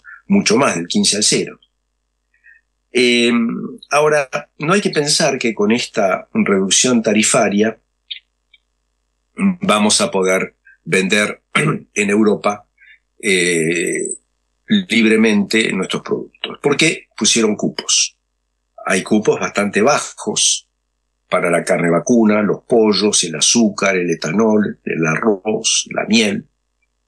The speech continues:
Eh, pero además hay medidas sanitarias y fitosanitarias. Nos pueden frenar exportaciones diciendo que en realidad, eh,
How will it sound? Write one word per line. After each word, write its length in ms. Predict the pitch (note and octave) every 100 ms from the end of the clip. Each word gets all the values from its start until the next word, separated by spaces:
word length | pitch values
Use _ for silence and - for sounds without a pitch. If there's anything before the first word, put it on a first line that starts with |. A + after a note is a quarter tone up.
| _ _ -
Eh, 480 | G#2+ G#2 G2+ G2 -
pero 140 | A2
además 320 | A2+ C3+ F#3
hay 120 | D#3+ B2+
medidas 400 | A#2+ D#3 D3 -
sanitarias 480 | G#2 G#2+ C#3 C3 G2
y 60 |
fitosanitarias. 840 | - A2 A2 F#2 - A3+ G#2 F#2+ F#2+
Nos 140 | F#2
pueden 420 | A#2+ A#2+ G#2+ A2+
frenar 560 | G2 G#2+ G#2+ D3 F#3+ - _ _
exportaciones 800 | - - G#2+ - G#2+ - C3 C#3 A2+
diciendo 440 | G2 A2 A#2 A#2
que 140 | G#2+ A2
en 140 | A2
realidad, 400 | G#2 G2+ G#2+ G#2+ - - - - _ -
eh, 640 | F#2 F2+ F2 E2+ C#2+